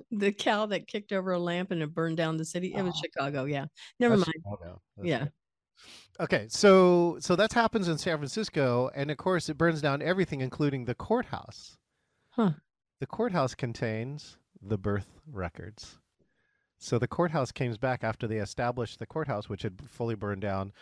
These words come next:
Speaker 2: They had a temporary one, and they said, "Hey, everybody in San Francisco, if you had some kids in the last couple of years, when you come back in, we'll make you a, a birth certificate." So every aspiring Chinese guy goes,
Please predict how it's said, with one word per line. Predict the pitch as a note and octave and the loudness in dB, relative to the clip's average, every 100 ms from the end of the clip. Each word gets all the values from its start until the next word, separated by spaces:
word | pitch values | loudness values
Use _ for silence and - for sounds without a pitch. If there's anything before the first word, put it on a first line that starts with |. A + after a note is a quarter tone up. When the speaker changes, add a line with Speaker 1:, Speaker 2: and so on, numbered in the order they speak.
| - | -12
Speaker 2:
They | - | -2
had | B2 | 0
a | A2+ | 2
temporary | E3+ F#3 C3+ | 0 2 2
one, | A2+ A2+ | 2 0
and | A2 | -2
they | A2 | -2
said, | C3 A#2+ | -2 0
"Hey, | D#3 F3+ | 2 2
everybody | C3 B2 B2 B2 | 2 2 0 0
in | A#2 | -4
San | - A2+ | -4 -4
Francisco, | A2 B2+ - C#3+ | -4 -8 -4 -4
if | C3+ | -2
you | B2 | 0
had | A#2+ A#2 | -2 -2
some | A#2 | -6
kids | G2+ D#3+ C3 | -6 -4 -4
in | |
the | G#2+ | -4
last | A2 - | -4 -4
couple | A#2 A#2 | -6 -2
of | A2 | -2
years, | A#2 - - - - | -2 -6 -20 -10 -2
when | C#3 | 0
you | |
come | C#3 D3 | 2 2
back | C3+ B2 | 2 2
in, | C#3+ | 0
we'll | B2+ | -2
make | A2 G#2+ | -2 -4
you | A2 G2+ - | -2 -4 -6
a, | |
a | G#2 | -6
birth | A#2 - | -6 -6
certificate." | G#2 - F#2+ G#2+ C#3 _ _ _ _ _ _ _ _ _ _ _ _ _ _ | -12 -14 -16 -16 -20 _ _ _ _ _ _ _ _ _ _ _ _ _ _
So | - A#2+ | -4 -2
every | B2+ B2 B2 A#2 - | 0 0 0 0 -4
aspiring | G#2 - B2 A#2 A2 | -8 0 2 2 0
Chinese | - G#2+ G#2 G#2+ | -2 -2 -2 -4
guy | - G2 F#2+ F#2 | -4 -4 -6 -6
goes, | F#2+ F2 D#2+ | -6 -6 -8